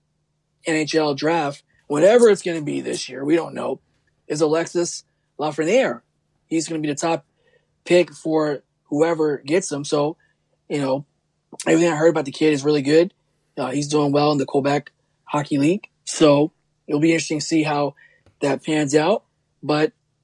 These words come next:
yeah, for Pittsburgh, Dylan, I think they're more concerned about their, their future right now, because remember, since twenty eighteen,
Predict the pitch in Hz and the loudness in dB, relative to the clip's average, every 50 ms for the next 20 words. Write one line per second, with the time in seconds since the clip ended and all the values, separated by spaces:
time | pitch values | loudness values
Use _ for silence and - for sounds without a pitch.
0 | _ _ _ _ _ _ _ _ _ _ _ _ - 143 160 185 196 175 147 156 | _ _ _ _ _ _ _ _ _ _ _ _ 0 4 4 4 4 2 -2 0
1 | 143 - 220 240 - - 175 160 156 147 139 _ _ _ - 156 156 151 151 147 | 4 6 6 6 4 2 2 2 2 0 -2 _ _ _ -4 -2 -2 0 0 -2
2 | 147 143 - _ - - 156 160 175 202 202 175 165 170 160 165 170 175 170 - | -4 -6 -8 _ -8 -6 -4 -2 0 0 0 2 2 2 2 4 4 4 4 2
3 | 156 143 - - 170 165 165 156 147 151 151 147 143 143 - _ _ _ _ _ | -2 -6 -2 -2 -2 0 0 -2 -2 -2 0 0 0 -2 -4 _ _ _ _ _
4 | _ _ _ _ _ _ _ _ _ _ _ - 143 143 151 147 147 143 139 - | _ _ _ _ _ _ _ _ _ _ _ -8 -2 2 2 2 2 0 -4 -8
5 | - - - - - - _ _ - 147 143 143 139 131 - _ _ _ _ _ | -18 -20 -20 -20 -20 -20 _ _ -4 -2 -2 -2 -2 -6 -10 _ _ _ _ _
6 | _ _ _ _ _ _ _ _ _ _ - - - 190 233 - - - 135 - | _ _ _ _ _ _ _ _ _ _ -8 -2 2 2 2 2 4 4 4 4
7 | - 131 117 - - - - - - 139 - 156 147 139 - _ _ _ _ _ | 4 2 0 -2 -10 -14 -14 -14 -8 -4 -2 -2 -2 -2 -6 _ _ _ _ _
8 | _ _ _ _ _ _ _ _ _ - 156 170 202 220 202 156 139 - - 175 | _ _ _ _ _ _ _ _ _ -4 0 0 2 2 2 0 0 0 -2 -2
9 | 165 147 - - 180 214 240 254 240 226 214 - - - - 214 202 160 135 127 | -2 -2 -4 -2 0 0 2 2 2 0 0 -2 -4 -6 -4 -2 -2 -2 -4 -6
10 | 131 143 | -8 -12